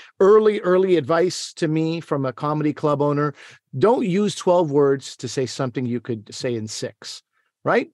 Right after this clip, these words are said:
Just, and, and the idea, you know, when you're, when you're starting off in comedy, you use the twelve words because you're trying to fill five minutes of time. But eventually you have more material and you'd like to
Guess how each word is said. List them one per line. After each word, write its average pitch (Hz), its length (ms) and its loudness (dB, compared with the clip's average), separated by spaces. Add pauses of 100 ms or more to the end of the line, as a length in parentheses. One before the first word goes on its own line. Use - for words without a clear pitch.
(160)
Just, 160 480 -4 (260)
and, 196 140 0
and 180 140 -2
the 185 100 0
idea, 233 340 2 (100)
you 175 140 -4
know, 165 40 -2
when 143 160 -6
you're, 143 160 -2
when 139 160 -4
you're 131 100 -6
starting 151 340 -2
off 190 180 -2
in 151 100 -2
comedy, 135 380 -2
you 135 400 -2
use 147 300 2
the 151 100 -4
twelve 131 340 0
words 127 280 -2
because 117 220 -6
you're 170 100 0
trying 143 220 -2
to 123 60 -4
fill 135 480 2 (320)
five 135 360 -4
minutes 135 360 -2
of 127 100 -6
time. 151 360 -2 (420)
But 139 140 2
eventually 135 800 0 (220)
you 135 120 2
have 160 220 0
more 156 220 2
material 170 400 2
and 147 180 0
you'd 151 160 2
like 151 360 0
to 127 440 -2